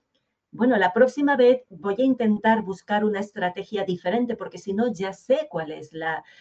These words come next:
la consecuencia del exceso de azúcar en mi dieta, ¿sí? Entonces, la, para mí la única manera de empoderarme ha sido hacerme consciente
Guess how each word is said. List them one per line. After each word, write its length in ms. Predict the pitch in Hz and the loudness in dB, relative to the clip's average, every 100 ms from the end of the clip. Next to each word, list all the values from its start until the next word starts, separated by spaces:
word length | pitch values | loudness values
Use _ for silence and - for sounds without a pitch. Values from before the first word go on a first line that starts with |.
| _ | _
la 260 | 180 190 196 | 0 0 0
consecuencia 1120 | 185 175 180 170 - 180 165 - 170 160 - | -2 -4 -4 -6 -2 -2 -2 -6 -8 -8 -10
del 240 | 139 170 165 | -8 -6 -6
exceso 500 | - _ 180 175 170 | -10 _ -8 -8 -6
de 120 | 165 | -6
azúcar 420 | 170 185 180 170 | -6 -8 -4 -4
en 160 | 165 160 | -4 -6
mi 140 | 165 | -6
dieta, 560 | 165 165 170 - 160 - | -4 -2 -2 -4 -10 -10
¿sí? 240 | - - _ - - - | -14 -16 _ -20 -10 2
Entonces, 460 | 220 240 277 311 240 | 6 6 6 0 4
la, 240 | 214 208 | 6 6
para 200 | 214 196 | 4 4
mí 120 | 214 | 4
la 120 | 285 302 | 2 0
única 260 | 294 269 | -2 0
manera 360 | 240 233 247 214 | 2 4 4 2
de 80 | 185 | 0
empoderarme 680 | 175 185 190 247 262 226 | 0 0 2 2 2 2
ha 60 | 220 | 0
sido 360 | 220 254 214 214 | 0 -2 0 0
hacerme 400 | 220 247 285 302 | 0 0 0 -2
consciente 1120 | 202 180 - _ 220 269 294 269 247 240 | -4 -4 -6 _ 0 2 -2 -6 -6 -8